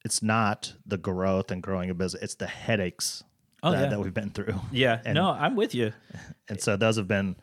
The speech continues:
Speaker 1: those were learning experiences that are invaluable, really.
Speaker 2: <laughs> Yeah, I agree with that.
Speaker 1: Cost,
Speaker 2: We,
Speaker 1: but
Speaker 2: yeah.
Speaker 1: they are invaluable.
Speaker 2: They are.
Speaker 1: <laughs>
Speaker 2: Everything's got a cost in life, and it, and it's, and it's fun to learn from.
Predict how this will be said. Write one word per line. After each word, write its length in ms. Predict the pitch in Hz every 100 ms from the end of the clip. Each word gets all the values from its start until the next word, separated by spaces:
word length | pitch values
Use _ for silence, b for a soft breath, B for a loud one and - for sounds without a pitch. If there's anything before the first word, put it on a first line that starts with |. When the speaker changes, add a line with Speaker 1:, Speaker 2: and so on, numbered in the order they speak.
| b b _
Speaker 1:
those 280 | - 117 113
were 160 | 120 101
learning 360 | 104 123 127
experiences 640 | 117 113 - 113 117 151 117
that 140 | 101
are 160 | 98 101
invaluable, 500 | 101 98 110 87 87
really. 380 | 95 107 95 - -
Speaker 2:
<laughs> 160 | 139 -
Yeah, 380 | 131 131 123 147 - 143
I 500 | 220 247 214 - 123
agree 260 | 123 120 120
with 140 | 113
that. 200 | 107 110
Speaker 1:
Cost, 540 | 131 139 107 - - -
Speaker 2:
We, 80 | -
Speaker 1:
but 60 | 113
Speaker 2:
yeah. 80 | 104
Speaker 1:
they 120 | 113
are 100 | 107
invaluable. 540 | 104 107 98 95 101
Speaker 2:
They 240 | 147 143 135
are. 240 | 127 123
Speaker 1:
<laughs> 60 | 151
Speaker 2:
Everything's 420 | 147 147 151 135
got 180 | 127 123
a 40 |
cost 360 | - 113 110 -
in 60 | 110
life, 300 | 110 107 113
and 120 | 110
it, 160 | 110
and 140 | 110 113
it's, 240 | 113 -
and 140 | 123 110
it's 120 | 107
fun 180 | 117 113
to 60 |
learn 240 | 110 110 107
from. 320 | 110 107